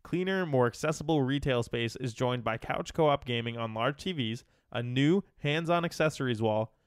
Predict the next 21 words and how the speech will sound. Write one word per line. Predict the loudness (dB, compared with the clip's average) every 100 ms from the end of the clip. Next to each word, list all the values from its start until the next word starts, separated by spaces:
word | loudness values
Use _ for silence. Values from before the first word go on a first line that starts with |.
| _ -6
tabletop | -2 0 2 2 0
gaming, | -4 -2 -4
and | 0
up | 0 0
to | -2
a |
dozen | 2 4 6 4 0
gaming | -2 -2 -2 -2
bays | 0 2 2 0
where | -2
visitors | -2 -2 -4 -4
can | -6
sit | -8 -4
down | 0 0 0
to |
play | -2 -2
games | -2 -4 -6
together | -6 -4 -4
on | -6
P | -4 -4
C, | -2 -4 -4